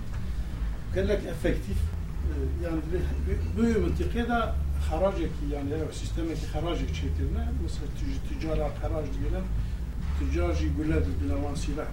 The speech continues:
dibine wan. İja çawa gund da digirin. Mesela bêjin, e, divê sistema xwe li ser haracê çekin, ji gundiya harac digirin. E, carna jî mesela lazım e gundekî bikin bin destê xwe, divê ultimatum dişînin berê,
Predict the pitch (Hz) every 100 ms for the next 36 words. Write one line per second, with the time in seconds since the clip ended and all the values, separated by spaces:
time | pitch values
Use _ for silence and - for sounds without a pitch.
0 | - - - - 190 - - - - -
1 | - - 175 180 190 - 233 226 196 190
2 | 196 180 165 143 131 131 127 117 - -
3 | - - - - - - - - 151 160
4 | 160 156 160 160 156 - - - - -
5 | - - 185 196 - - 214 208 196 220
6 | - 202 - 175 180 170 - - - -
7 | - - 139 143 170 - 160 170 - -
8 | - 233 240 - - - - - - -
9 | - - - 80 151 147 147 147 - -
10 | 196 214 220 202 208 202 202 185 185 185
11 | 220 202 220 208 - 202 196 196 196 196
12 | 185 185 196 - 185 240 190 196 190 180
13 | 180 175 202 190 - 143 135 120 -